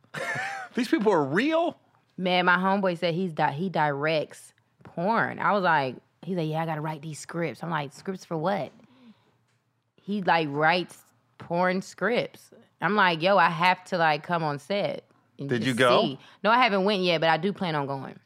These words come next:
Speaker 1: Hmm. I don't know how we got on porn talk, but I'm really intrigued.
Speaker 2: Yeah.
Speaker 1: W-, my apartment building when I first got to L A too, the guy lived three doors down from me, was, uh,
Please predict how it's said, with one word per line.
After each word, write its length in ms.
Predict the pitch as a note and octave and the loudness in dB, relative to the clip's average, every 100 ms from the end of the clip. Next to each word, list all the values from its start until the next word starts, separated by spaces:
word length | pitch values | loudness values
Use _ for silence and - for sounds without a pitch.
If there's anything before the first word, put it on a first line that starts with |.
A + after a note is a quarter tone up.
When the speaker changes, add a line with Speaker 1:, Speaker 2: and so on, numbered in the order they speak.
| _ | _
Speaker 1:
Hmm. 280 | D3+ D#3+ G2+ E2 - _ - - | 0 0 -2 -6 -20 _ -20 -4
I 120 | B2+ | 0
don't 80 | B2 | 0
know 60 | |
how 100 | B2+ | 0
we 60 | C3 | 2
got 120 | B2+ | 2
on 80 | B2 | 0
porn 200 | F#3+ G#3+ | -2 -2
talk, 280 | A2+ C3+ - | 0 0 -2
but 160 | A#2 - | -6 -4
I'm 140 | A2+ | -2
really 360 | C3+ C3 A#2+ G2+ - | 0 0 -2 -8 -8
intrigued. 420 | A#2 F#3+ C3+ G2 - - | -6 -4 -4 -6 -14 -6
Speaker 2:
Yeah. 540 | F#3+ G#3+ F3 C#3+ - - - | 0 4 4 2 -2 -12 -14
Speaker 1:
W-, 160 | C#3 G2 | -12 0
my 120 | C#3+ | 2
apartment 520 | C3+ - D#3+ F3+ D#3+ | 2 2 2 2 0
building 220 | C3+ B2+ A#2 | 0 0 0
when 60 | |
I 40 | A2+ | -2
first 200 | D#3+ - | -4 0
got 180 | A2+ | -2
to 60 | A2+ | 0
L 80 | A2+ | -2
A 80 | A2 | -2
too, 180 | C#3 | -6
the 80 | A#2 | -8
guy 240 | G#2 A#2+ B2+ | 0 2 2
lived 220 | A#2+ A2 | 0 -4
three 120 | B2 | -4
doors 200 | A#2+ A2+ | -2 -2
down 220 | A2+ B2 | 0 -2
from 220 | - C#3+ | -2 -4
me, 200 | D3 D3+ - _ _ | -4 -8 -12 _ _
was, 280 | G#2+ A2+ G#2+ | -4 -2 2
uh, 420 | G#2+ G2+ F#2 F2 | 2 4 2 -2